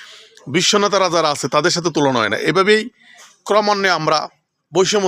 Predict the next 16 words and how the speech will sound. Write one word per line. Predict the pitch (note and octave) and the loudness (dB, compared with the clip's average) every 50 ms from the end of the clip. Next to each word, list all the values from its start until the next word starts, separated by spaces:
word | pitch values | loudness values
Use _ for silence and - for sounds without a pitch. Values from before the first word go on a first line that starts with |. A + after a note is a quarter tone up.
| D#3+ D#3 | 0 -2
থাকবে, | C3+ G#2 F#2 F#2 - - - _ _ - _ _ _ _ _ _ _ _ - | -4 -4 -6 -14 -16 -16 -20 _ _ -20 _ _ _ _ _ _ _ _ -4
ছোট | - F3+ E3 | -2 0 0
বড়। | F3+ D#3 D#3 D3 C#3+ | 2 0 0 2 2
যেমন | D#3 D3+ D3+ D3 | 2 4 4 2
আমার | D3+ D#3+ D#3 | 2 0 -2
ছোট | - F#3 F3 F#3+ | 0 0 2 2
ভাই, | E3+ D#3 D3 C#3+ C#3 - _ _ _ _ _ _ _ _ _ _ _ _ _ _ _ _ _ _ _ - | 2 0 -2 -2 -4 -10 _ _ _ _ _ _ _ _ _ _ _ _ _ _ _ _ _ _ _ -6
সে | - G3+ | -2 -2
আমার | F#3+ F#3+ F#3+ F#3 - - | 0 0 0 -2 -2 -2
ছোট, | G#3+ E3+ F#3 D3+ D3 D3+ _ _ _ _ _ _ _ _ _ _ - - | 0 2 2 2 2 -2 _ _ _ _ _ _ _ _ _ _ -14 -8
আমি | - D3 D3+ E3 | -6 -4 -2 -2
বড়, | E3 E3 F#3 F3+ E3 C#3+ C#3+ C#3 _ _ _ _ _ _ _ _ _ _ - | 0 2 2 2 2 0 -4 -8 _ _ _ _ _ _ _ _ _ _ -4
আমার | - D3 E3 E3 D#3+ - | -2 -2 -2 -2 0 0
চাইলে | E3 E3 F3 F#3 F#3 - - _ _ _ _ _ _ _ _ - - | 0 2 4 2 2 2 -2 _ _ _ _ _ _ _ _ -4 0
"হিরাশা | D#3 F#3 F#3+ E3 G3+ F3 | 0 0 0 0 0 0
ভালো | E3 D#3+ E3+ | 0 0 0